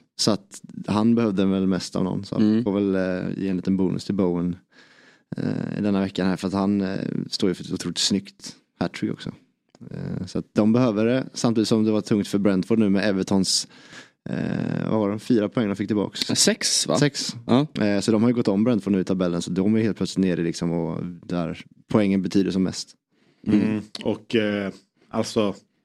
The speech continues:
Speaker 3: Ivan Tonys intåg i, i Brentford har ju varit, eh, kul att följa, liksom. Han gör ju mål och, och, och sådär, men, eh, det känns som att, eh, du pratar dåligt försvar. Alltså, Brentfords försvar
Speaker 1: Mm.
Speaker 3: är ju så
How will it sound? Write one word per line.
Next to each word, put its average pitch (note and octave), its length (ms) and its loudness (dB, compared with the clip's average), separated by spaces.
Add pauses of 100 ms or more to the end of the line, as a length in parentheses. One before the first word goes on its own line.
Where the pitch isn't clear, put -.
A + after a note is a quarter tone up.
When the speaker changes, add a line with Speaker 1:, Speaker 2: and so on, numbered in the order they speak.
(1300)
Speaker 3:
Ivan B2 160 0
Tonys C3 500 6
intåg C3 640 6
i, B2+ 300 6 (220)
i A#2+ 60 4
Brentford B2+ 560 2
har A#2+ 140 4
ju A#2 60 6
varit, A2 460 4
eh, A2+ 280 6
kul A#2 220 4
att G#2 60 -2
följa, A#2 420 4
liksom. G#2 300 -2
Han A2 120 2
gör A2+ 180 4
ju A#2 100 4
mål A#2 420 4
och, G#2+ 220 0
och, A2+ 180 2
och A2 120 0
sådär, G2+ 340 0
men, G2+ 300 0
eh, G#2 280 0 (680)
det A2+ 160 -4
känns A2 300 -6
som A2 140 -6
att, G#2 280 -10
eh, F#2 680 -6
du - 140 -8
pratar G2+ 240 -2
dåligt G#2 280 2
försvar. G2 600 -2
Alltså, G2 240 -6
Brentfords F#2+ 540 -4
försvar F#2 400 -4
Speaker 1:
Mm. G2 140 4
Speaker 3:
är E2+ 100 0
ju - 280 -4 (220)
så - 440 -2